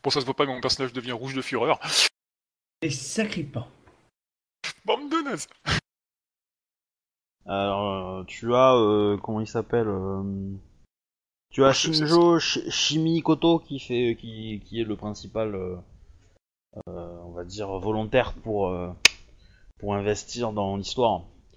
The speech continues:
Speaker 3: Parce que bon, euh, clairement, euh, la cote est plutôt, euh, si on met tout sur le fait qu'il est coupable, et qu'il est coupable, eh ben, euh,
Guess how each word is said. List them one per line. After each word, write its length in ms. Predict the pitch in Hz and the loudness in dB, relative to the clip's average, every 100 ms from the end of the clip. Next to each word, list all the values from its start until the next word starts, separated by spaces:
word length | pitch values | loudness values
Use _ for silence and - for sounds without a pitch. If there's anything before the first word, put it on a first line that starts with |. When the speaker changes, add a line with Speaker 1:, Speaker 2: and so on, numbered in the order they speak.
| - - - - | -20 -20 -20 -8
Speaker 3:
Parce 180 | 107 - | -6 -4
que 80 | 127 | -2
bon, 380 | 113 143 123 95 | 0 2 2 0
euh, 180 | 90 87 - - - _ - - | 0 -4 -10 -18 -20 _ -20 -2
clairement, 640 | - 160 165 185 220 208 151 | 6 8 10 10 10 10 12
euh, 100 | 131 | 12
la 140 | 139 | 10
cote 260 | 196 196 175 | 8 6 6
est 80 | |
plutôt, 420 | 170 160 185 208 190 | 4 2 6 10 12
euh, 300 | 127 113 104 - - _ _ _ _ - - _ _ - | 10 8 2 -8 -20 _ _ _ _ -20 -20 _ _ -8
si 140 | - | 2
on 100 | 156 | 4
met 140 | 160 165 | 6 6
tout 140 | 233 | 4
sur 140 | 226 220 | 4 6
le 60 | |
fait 180 | 214 208 | 6 6
qu'il 120 | - | 6
est 80 | 196 | 2
coupable, 640 | 190 185 196 185 131 98 78 - - - _ _ _ - _ _ _ _ - 107 | 2 6 10 10 8 2 -2 -14 -20 -20 _ _ _ -20 _ _ _ _ -6 -4
et 100 | 107 | -2
qu'il 160 | 143 | -2
est 60 | 139 | -2
coupable, 580 | 151 143 190 208 190 - | 0 6 8 8 6 4
eh 120 | 120 | 4
ben, 260 | 120 120 117 | 6 6 4
euh, 560 | 110 107 104 101 98 | 6 4 4 4 2